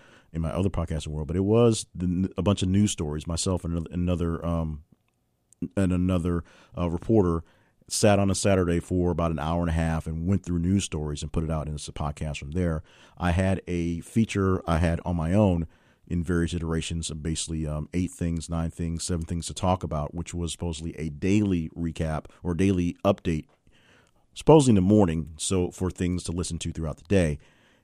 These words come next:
And like I said, if you don't have the right distribution, it's hard to really get people on that. But I didn't want to do anything that way 'cause I didn't want to lock myself into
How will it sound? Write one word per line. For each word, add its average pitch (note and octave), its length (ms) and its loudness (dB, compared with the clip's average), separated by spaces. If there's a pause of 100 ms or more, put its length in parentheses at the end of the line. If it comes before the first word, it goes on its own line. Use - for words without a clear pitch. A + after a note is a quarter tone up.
And D2+ 340 -4
like D2 180 -8
I D#2 60 -4
said, E2+ 300 -2
if - 100 -8
you D#2+ 60 -6
don't F#2 200 -2
have F2 240 0
the D#2 80 -8
right E2 200 -4
distribution, A2+ 580 2
it's - 180 -6
hard F2+ 340 -2
to E2+ 100 -10
really E2 180 -6
get D#2+ 160 -8
people D#2 260 -10
on E2+ 180 -2
that. F#2+ 220 0 (380)
But G2 100 2
I G2 60 6
didn't F3 260 4
want D#3 140 2
to A#2 60 4
do A2 280 4
anything F#2 440 0
that E2+ 240 -4
way E2+ 200 -2
'cause E2+ 120 -6
I F#2 40 -2
didn't B2+ 120 2
want A#2 100 2
to G2 40 0
lock G2 200 0
myself F#2+ 400 -2
into E2+ 480 -2